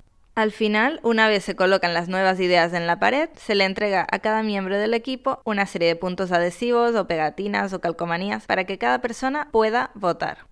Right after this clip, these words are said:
El voto se realiza de forma simultánea para no condicionar la decisión de las otras personas, y el tiempo y el número de votos depende de la cantidad de personas, pero un buen número podría ser tres votos.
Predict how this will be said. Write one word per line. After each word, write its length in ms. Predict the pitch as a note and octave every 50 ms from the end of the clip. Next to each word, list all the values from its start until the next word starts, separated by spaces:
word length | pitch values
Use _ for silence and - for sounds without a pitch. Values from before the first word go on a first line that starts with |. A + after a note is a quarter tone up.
| -
El 160 | - G#3 G3+
voto 280 | G3 G#3+ A#3+ B3 B3 D4
se 160 | D4 D4 C4+
realiza 400 | B3 A#3+ A#3 A#3 B3 A#3+ A#3+ C4
de 100 | A#3+ A3+
forma 320 | G#3+ - A#3 A3 A3 A#3 A3+
simultánea 680 | - - A3 G#3 F#3 F3 F3 - F#3+ F#3 F3+ F#3+ G3+ G#3
para 240 | - F#3+ F#3 F3
no 160 | F3+ F#3+ G3+ -
condicionar 560 | A#3 A3 A3 A3 G#3+ - G#3+ G3+ G3+ G#3 G#3+
la 240 | - G#3+ G3+ G3 F#3+
decisión 540 | F#3 F#3 F3 - F#3+ F3+ - A#3+ A#3+ B3 A#3+
de 80 | A3+
las 160 | F#3+ F#3 F3+ F#3
otras 260 | F3 E3+ F3+ F#3 -
personas, 560 | - F3 E3+ F3+ - - D#3+ D#3 D3+ D3+ -
y 180 | - - G3+ G3
el 120 | G3 F#3+
tiempo 380 | F#3 G#3 G3+ G3 F3+ E3+ - D#3+
y 100 | E3 E3
el 100 | D#3+ F3
número 280 | F3+ F#3 F#3+ G3 G#3 G#3
de 120 | G3+ G3+
votos 360 | G3+ G#3+ A3 G#3+ A#3+ A#3+ A3+
depende 400 | G#3 G3 F#3 - G#3 G3+ G#3 A3
de 100 | A#3 A3+
la 80 | G#3 G3
cantidad 400 | - F3+ F3+ F3 F3+ F3+ F#3+ G3+
de 80 | G#3
personas, 600 | G#3 F#3+ E3+ F3 - F3+ E3+ E3+ E3+ F3 - - -
pero 220 | - F#3 F3+ F#3 G3
un 80 | G#3
buen 180 | A3 A3+ A3 A3
número 440 | A#3 B3 B3 B3+ B3+ C4+ C#4+ E4 -
podría 320 | - - G3+ G3 F#3+ G3 G3
ser 220 | - A3+ A3+ A#3
tres 280 | A#3 - G3+ F#3+ F3+ E3+
votos. 520 | E3 D#3+ C#3 - - D#3 F3 - - _